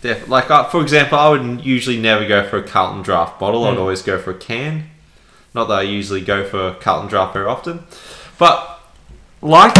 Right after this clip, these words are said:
Speaker 1: like the four X, Jordan, they've both gone with the factory on the label, which I like. You know, you gotta respect who makes the beer.
Speaker 2: Well,
Speaker 1: It-,
Speaker 2: I think, again, it's
Speaker 1: appreciate your own.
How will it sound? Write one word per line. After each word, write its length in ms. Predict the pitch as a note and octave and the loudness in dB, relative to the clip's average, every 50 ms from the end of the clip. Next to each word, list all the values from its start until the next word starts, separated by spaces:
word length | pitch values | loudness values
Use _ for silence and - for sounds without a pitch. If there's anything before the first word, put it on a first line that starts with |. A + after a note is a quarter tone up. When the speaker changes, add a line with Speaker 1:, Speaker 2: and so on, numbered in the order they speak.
| G3+ - - | 10 10 12
Speaker 1:
like 280 | G3 F#3 G#3+ C4+ - - | 10 10 8 8 4 2
the 120 | B3 G3 | -2 -2
four 340 | - - - D#3+ F#3 G#3 E3 | -2 2 4 4 6 6 4
X, 300 | A2+ F#2 - - - - | 4 2 -2 -6 -6 -4
Jordan, 240 | - A2 G2+ G2 A2+ | 0 0 2 2 2
they've 260 | A#2 A2+ G#2+ A2 - | 2 0 0 0 2
both 320 | - D#3 F3+ F3+ F3+ - - | 4 4 4 4 0 -2 0
gone 320 | D3+ C#3 C3 C3 B2+ B2+ | 2 4 4 4 2 0
with 360 | B2 A#2+ A2+ A2+ - - - - - - - - | 0 0 0 -2 -4 -12 -14 -14 -14 -10 -6 -4
the 80 | B2+ | -4
factory 600 | - - - A2 G#2+ A2+ - - - - G#2+ G2+ | -2 0 0 0 0 -2 -4 -8 -6 -4 -2 0
on 100 | G2 G2 G2 | 0 -2 -2
the 60 | F#2+ | -2
label, 300 | F#2 G2 G2+ G#2 G2 - - - - - - - - - - - - - - - - - - - - - | -2 -2 -2 -2 -4 -2 0 2 2 2 0 -4 -14 -18 -20 -20 -20 -20 -20 -20 -20 -20 -20 -20 -10 -4
which 180 | D3+ D#3 D3+ | -2 2 6
I 100 | E3 D#3+ | 6 6
like. 380 | D#3+ D#3 D#3+ E3 C#3+ C3+ - - | 8 6 4 2 0 -2 -4 -4
You 60 | C3 | -2
know, 120 | B2 B2 B2+ | 0 0 0
you 100 | C3 C3 | 0 0
gotta 120 | D3+ D3+ D3+ | 0 0 0
respect 460 | C3+ - - - - C3+ C3+ - - - - | -2 -2 -2 -2 0 0 0 -2 -6 -8 -4
who 160 | D3 C#3+ C#3 | -2 -2 0
makes 340 | B2+ B2 B2 A#2+ - - - - | 0 0 -2 -2 -2 -4 -6 -8
the 60 | G#2+ | -6
beer. 300 | F#2+ G2 F2 E2+ - - - | -4 -4 -4 -4 -6 -6 -2
Speaker 2:
Well, 180 | - G#3 A3+ A#3 | 4 6 6 6
Speaker 1:
It-, 40 | |
Speaker 2:
I 20 | A#3+ | 6
think, 260 | A#3+ - F4 D#4+ - | 4 2 0 0 0
again, 340 | B3+ G#3 - G3 F#3+ E3 D3+ | 0 2 4 4 2 2 2
it's 120 | D#3 E3+ E3 | 0 0 2
Speaker 1:
appreciate 340 | F3 F3+ F3+ F3+ F3+ D#3+ D3 | 4 4 4 4 2 2 2
your 160 | C#3+ C3+ B2+ | 2 4 4
own. 300 | B2 A#2+ B2 A2 F2 F2 | 6 6 4 2 0 -4